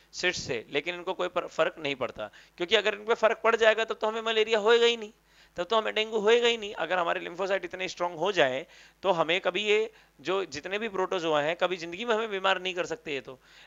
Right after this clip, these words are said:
लेकिन ऐसा नहीं हुआ। तो हुआ क्या भाई? बीमार पड़ा,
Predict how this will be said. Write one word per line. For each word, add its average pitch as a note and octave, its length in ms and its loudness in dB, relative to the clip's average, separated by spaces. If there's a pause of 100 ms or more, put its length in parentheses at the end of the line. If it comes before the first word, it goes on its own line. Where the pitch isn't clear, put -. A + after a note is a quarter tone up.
लेकिन E3 280 0
ऐसा E3 260 -2
नहीं D#3+ 220 -4
हुआ। G#2+ 220 -10 (540)
तो D#3+ 60 -2
हुआ D3+ 240 6
क्या F#3 280 0 (480)
भाई? F#3+ 280 6 (220)
बीमार E3+ 360 6
पड़ा, F3 340 6